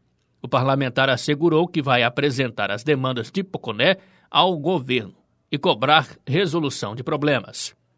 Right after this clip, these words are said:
Além disso, o vereador apresentou ao deputado seu projeto político para a eleição de dois mil e vinte e quatro.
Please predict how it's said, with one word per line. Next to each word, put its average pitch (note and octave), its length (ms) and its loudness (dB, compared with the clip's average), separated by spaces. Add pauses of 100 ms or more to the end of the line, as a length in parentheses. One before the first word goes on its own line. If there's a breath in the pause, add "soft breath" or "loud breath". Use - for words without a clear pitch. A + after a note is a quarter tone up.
(140)
Além D3 260 0
disso, G3+ 460 0
o E3+ 100 2
vereador D3 400 2
apresentou C#3+ 680 0
ao C3+ 120 2
deputado D3 680 0
seu E3 180 -2
projeto C3+ 460 -2
político F#3 600 -4
para F3 240 2
a C#3+ 40 0
eleição C#3+ 480 -2
de D#3+ 80 -4
dois C#3+ 280 0
mil B2+ 160 -4
e B2+ 40 -2
vinte C3 220 -6
e A#2+ 60 -10
quatro. - 440 -16